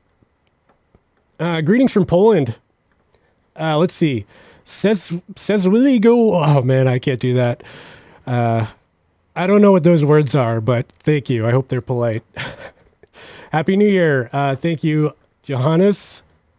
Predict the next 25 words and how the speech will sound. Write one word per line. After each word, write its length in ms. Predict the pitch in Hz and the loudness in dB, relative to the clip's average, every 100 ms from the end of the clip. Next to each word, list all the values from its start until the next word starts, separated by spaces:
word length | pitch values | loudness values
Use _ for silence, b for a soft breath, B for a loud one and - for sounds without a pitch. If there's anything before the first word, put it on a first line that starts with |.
| _ _ - | _ _ -8
Uh, 280 | 139 143 | -2 0
Happy 260 | 143 175 185 | 0 0 0
New 100 | 185 | 2
Year 380 | 185 190 185 180 | 4 4 4 2
from 360 | - 180 180 175 | 0 -2 0 0
Italy. 320 | 208 240 151 | 0 0 0
Keep 220 | - 185 | -4 -2
up 140 | 170 170 | -2 -4
with 80 | |
the 40 | 151 | -4
great 180 | 160 170 | -2 0
work 340 | 175 202 - | 0 -2 -4
you've 160 | 143 131 | -6 -2
done 180 | 147 | -2
great 280 | 139 147 151 | 0 0 -2
in, 420 | 151 143 143 143 - - | -2 -2 0 -2 -6 -10
you've 220 | 143 135 | -6 -2
done 260 | 151 151 | 0 0
in 220 | 151 151 156 | 0 -2 -2
twenty 240 | 156 135 | -2 -2
twenty-one. 300 | 143 180 175 | 0 0 0
Thank 180 | 165 - | -2 -4
you 40 | |
very 140 | 175 175 | -2 0
much. 320 | 160 - | 0 -4